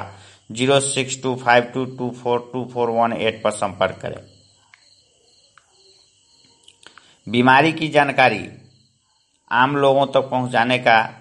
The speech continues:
निर्देश। कोविड नाइन्टीन के बढ़ते संक्रमण को कम करने, लोगों को जा-, जागरूक करने में इलाज के लिए चिकित्सीय जानकारी के संबंध में शहरी एवं ग्रामीण क्षेत्र में प्रचार रथ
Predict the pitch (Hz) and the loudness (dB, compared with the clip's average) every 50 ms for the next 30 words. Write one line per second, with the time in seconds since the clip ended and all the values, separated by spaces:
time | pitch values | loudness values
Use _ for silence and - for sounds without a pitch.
0 | _ - - 113 117 113 107 - 117 117 113 107 - - - 120 120 117 127 135 | _ -14 -12 -10 -10 -10 -10 -4 -4 -2 -2 -4 -6 -10 -8 -8 -6 -4 -4 -4
1 | 135 131 127 - - - - _ _ _ _ _ - 113 117 117 127 131 131 123 | -4 -6 -12 -14 -18 -20 -20 _ _ _ _ _ -6 -2 0 2 2 2 0 -4
2 | 135 147 - - 135 123 110 123 123 - - 131 123 - 127 123 113 - 117 120 | -6 -8 -4 -2 -4 0 2 2 2 2 0 -6 -4 -4 -6 -8 -4 -6 -6 -4
3 | 123 123 113 117 110 - - 117 120 120 117 - 113 104 95 95 92 95 - - | -4 -6 -6 -8 -10 -4 -4 -4 -4 -4 -4 -4 -4 -4 -4 -6 -12 -14 -16 -20
4 | _ _ _ _ _ _ _ _ _ - 113 120 127 127 127 139 147 143 147 147 | _ _ _ _ _ _ _ _ _ -10 -4 -2 -2 0 2 2 2 2 0 -2
5 | 143 143 143 143 - - - - _ _ _ _ _ _ _ _ _ _ _ _ | 0 0 0 0 -2 -6 -16 -20 _ _ _ _ _ _ _ _ _ _ _ _
6 | _ _ _ _ - 117 123 127 131 135 - - - - _ _ _ _ - 110 | _ _ _ _ -14 -6 0 0 0 0 0 -6 -16 -20 _ _ _ _ -18 -6
7 | 110 123 127 131 135 143 151 147 151 - 131 113 117 120 117 120 120 123 123 117 | 0 2 2 4 2 2 -2 -4 -2 -2 -2 -2 -2 -4 -6 -6 -6 -6 -4 0
8 | 120 123 135 135 135 - 143 143 131 135 139 135 135 - 135 127 - 123 123 - | 2 2 2 2 -2 -6 -10 -8 -6 -6 -8 -8 -8 -12 -16 -14 -16 -14 -12 -14
9 | - - 131 139 139 139 139 - - - - _ _ _ _ _ _ _ _ _ | -12 -8 -6 -6 -6 -6 -6 -10 -18 -20 -20 _ _ _ _ _ _ _ _ _
10 | _ _ _ _ _ _ _ _ - 117 131 135 135 127 127 127 127 135 147 143 | _ _ _ _ _ _ _ _ -2 2 4 4 4 4 4 4 4 4 2 0
11 | 139 143 135 - 135 135 135 131 131 131 131 127 131 131 127 123 131 131 139 139 | -2 -2 -2 -2 -4 -4 -4 -6 -6 -6 -8 -8 -4 -2 0 0 0 -2 -4 -4
12 | 131 131 123 123 120 120 131 135 131 131 - 123 117 - 120 120 117 113 - 117 | -6 -2 0 2 2 2 0 -4 -6 -6 -8 -8 -8 -6 -6 -6 -6 -2 -2 -2
13 | 117 113 - - 120 127 123 110 113 117 117 113 - - | -2 -2 0 2 4 4 4 4 2 0 0 -2 -4 -16